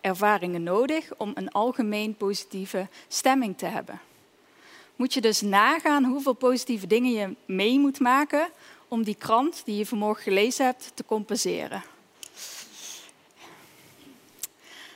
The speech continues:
Nou, in het Gelukkig Ondanks Pijn-programma hebben we meerdere technieken gebruikt. En nu wil ik eigenlijk graag iemand uit het publiek vragen om hier bij mij te komen staan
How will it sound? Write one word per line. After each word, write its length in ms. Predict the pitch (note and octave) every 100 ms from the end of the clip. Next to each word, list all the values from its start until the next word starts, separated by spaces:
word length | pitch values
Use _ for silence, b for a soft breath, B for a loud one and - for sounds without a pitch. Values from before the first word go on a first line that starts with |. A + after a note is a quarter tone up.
| B
Nou, 200 | G#3+ -
in 140 | D4+
het 120 | E4
Gelukkig 380 | - C#4+ C#4 B3
Ondanks 340 | A#3 A3 G3+
Pijn-programma 760 | - C4+ E4 D4 C#4 B3 A#3+ A#3
hebben 260 | G3+ F#3 F3+
we 60 |
meerdere 640 | F#3 G3 C#4 C#4 B3+ A3+ A3+ - _
technieken 640 | G3+ - G#3+ G3 - E3
gebruikt. 680 | - - C3+ C3 - - - _ B B B
En 80 | A#3
nu 100 | A#3+
wil 100 | B3
ik 100 | A#3+
eigenlijk 460 | - D#4 E4 D4+ -
graag 540 | - C4 B3+ - -
iemand 300 | A#3 A3+ G#3
uit 140 | E3+
het 100 | G3+
publiek 440 | F#3+ F3+ G3 A3+ C#4
vragen 440 | - A#3+ C#4 C4+
om 120 | A3+
hier 240 | G#3 G#3+ G3
bij 120 | G3+
mij 200 | G3 F#3
te 100 | -
komen 240 | - E3+ F3
staan 400 | - A3 C4